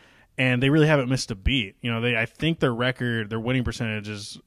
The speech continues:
is around the same as it was before Cousins went down. And the one time that the Pelicans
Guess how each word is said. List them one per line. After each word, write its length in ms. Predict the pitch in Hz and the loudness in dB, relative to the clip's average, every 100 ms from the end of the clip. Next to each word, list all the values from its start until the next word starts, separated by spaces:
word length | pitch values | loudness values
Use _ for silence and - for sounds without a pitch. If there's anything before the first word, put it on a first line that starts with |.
| - | -10
is 80 | 117 | -4
around 500 | 117 123 123 120 107 - | 0 2 2 0 -4 -10
the 80 | |
same 320 | 113 - 123 117 | -8 -4 -2 -2
as 100 | 110 | -2
it 100 | 107 | -4
was 240 | 110 104 | -4 -4
before 540 | 107 - 120 113 107 101 - - _ | -8 -6 -2 0 0 -4 -14 -20 _
Cousins 380 | - 127 117 113 | -2 -2 0 -4
went 200 | 110 107 | -6 -8
down. 380 | 101 117 117 113 | -4 -2 0 -2
And 160 | 107 104 - _ - | -4 -8 -16 _ -6
the 80 | |
one 300 | 120 135 143 | -2 2 4
time 600 | 135 139 135 127 117 110 - _ _ _ - | 2 0 0 0 0 -4 -10 _ _ _ -6
that 480 | 131 120 117 107 - - | -2 0 0 -2 -8 -10
the 80 | 120 | 0
Pelicans 840 | - 131 127 - 113 104 - | 0 2 -2 -4 -10 -8 -12